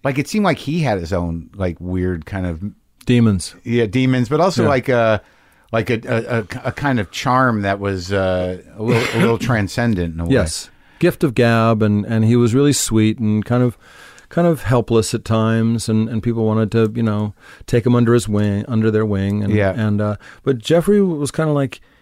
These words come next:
Speaker 2: he kind of invented himself.
Speaker 1: Right.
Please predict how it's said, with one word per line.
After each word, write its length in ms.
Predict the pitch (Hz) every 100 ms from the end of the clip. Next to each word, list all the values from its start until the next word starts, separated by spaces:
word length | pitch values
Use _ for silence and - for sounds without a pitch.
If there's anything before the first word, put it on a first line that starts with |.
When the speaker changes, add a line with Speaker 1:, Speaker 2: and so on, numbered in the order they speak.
| _ _
Speaker 2:
he 1120 | - 175 196 196 190 180 175 170 165 156 151
kind 200 | - 156
of 60 | 147
invented 420 | 143 113 135 147
himself. 560 | 113 95 101 87 - -
Speaker 1:
Right. 360 | 110 107 92